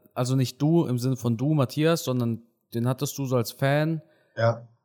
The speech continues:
Speaker 1: eine lange Zeit nicht auf dem Schirm, weil er immer mal wieder ein paar Fights verloren hat und auf einmal mausert der sich da ganz nach oben hin, so ein bisschen wie Charles Oliveira, weißt du?
Speaker 2: Ja.
Speaker 1: Der schon echt lange dabei ist. Ich meine, Leute,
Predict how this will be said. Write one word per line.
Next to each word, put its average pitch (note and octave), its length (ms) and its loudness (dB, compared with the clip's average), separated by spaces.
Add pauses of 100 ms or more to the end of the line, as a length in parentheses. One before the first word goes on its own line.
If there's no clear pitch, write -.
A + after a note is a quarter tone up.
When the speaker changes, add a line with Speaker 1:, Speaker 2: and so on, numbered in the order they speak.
(360)
Speaker 1:
eine C#3 180 0
lange E3+ 240 2
Zeit F3 300 0
nicht F3 160 0
auf D#3 100 -2
dem C3+ 100 -2
Schirm, A3+ 520 0
weil D3+ 120 2
er D#3+ 100 2
immer E3+ 180 0
mal D#3 180 0
wieder E3 260 2
ein D3+ 140 -2
paar D3+ 220 0
Fights D3 260 0
verloren F3 400 2
hat F3+ 220 0
und C3+ 100 0
auf - 240 -4
einmal G3+ 640 4
mausert G3 560 0
der F3+ 140 4
sich E3 200 -4
da D#3+ 140 2
ganz F3+ 460 0
nach G3+ 160 2
oben F3 360 4
hin, F#3+ 240 4
so C#3 120 -4
ein C3 80 -6
bisschen A3 300 0
wie G3 80 -2
Charles F3+ 420 2
Oliveira, D3 640 0 (160)
weißt C#3 300 2
du? A3+ 180 -4 (680)
Speaker 2:
Ja. A#2 460 0
Speaker 1:
Der C#3 100 0
schon E3 260 -2
echt G#3+ 280 0
lange G#3 220 0
dabei F3+ 340 4
ist. D#3 220 0
Ich - 120 -12
meine, D3 140 -2
Leute, F3 380 -2